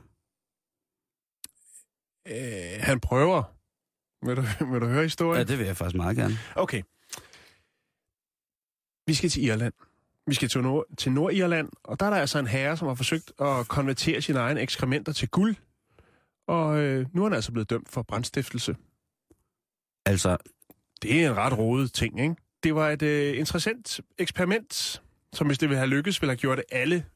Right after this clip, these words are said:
Speaker 1: altså alle verdens alkymister misund-, rigtig misundeligt. Øh,
Speaker 2: Det lyder sådan.
Speaker 1: misundelige, hvis det var, at det var lykkedes. Men det gjorde det ikke. Herren, han hedder Paul Moran, og, øh,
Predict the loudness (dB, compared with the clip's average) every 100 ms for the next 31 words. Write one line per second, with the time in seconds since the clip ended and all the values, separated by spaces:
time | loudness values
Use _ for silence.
0 | _ _ _ _ _ _ _ _ -8 -6
1 | -6 -2 0 2 0 -2 -4 -4 -6 -8
2 | -4 -2 0 0 0 -2 -4 -8 -2 0
3 | 2 0 -2 -10 _ 0 0 0 0 0
4 | -2 -4 -12 -14 -6 0 2 2 2 2
5 | 2 0 0 0 0 0 -2 -2 -2 -2
6 | -4 -4 -4 -2 -4 -4 -6 -10 -12 _
7 | -2 2 2 2 0 -2 -8 -18 -20 -20
8 | -20 _ -2 0 2 2 2 2 2 0
9 | 0 0 0 0 -2 -2 -2 0 0 0
10 | 0 0